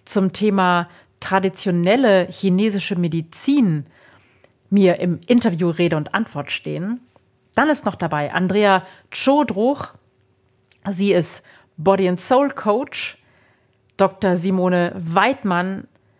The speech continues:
widmet sich dem Thema Ganzheitlichkeit in der Medizin. Maria Kagiaki ist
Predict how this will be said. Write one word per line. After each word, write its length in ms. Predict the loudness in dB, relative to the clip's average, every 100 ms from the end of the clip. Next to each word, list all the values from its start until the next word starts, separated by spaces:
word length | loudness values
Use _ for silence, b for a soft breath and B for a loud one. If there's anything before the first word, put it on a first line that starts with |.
| _ _ _ _ _
widmet 420 | -2 -2 0 -2
sich 220 | 0 -2 0
dem 180 | -4
Thema 380 | 0 0 2 -2 -4 -4
Ganzheitlichkeit 960 | -2 0 -2 -2 -2 -6 -6 -4 -4 -4
in 180 | -4
der 100 | -2
Medizin. 720 | -2 -2 -4 -4 -2 -2 -2 -6 _ _ _ _ _ b b b b b
Maria 400 | 0 2 4 2
Kagiaki 880 | 2 0 0 2 2 2 -4 -10 -10 -6
ist 500 | -4 -2 -4 -8 -16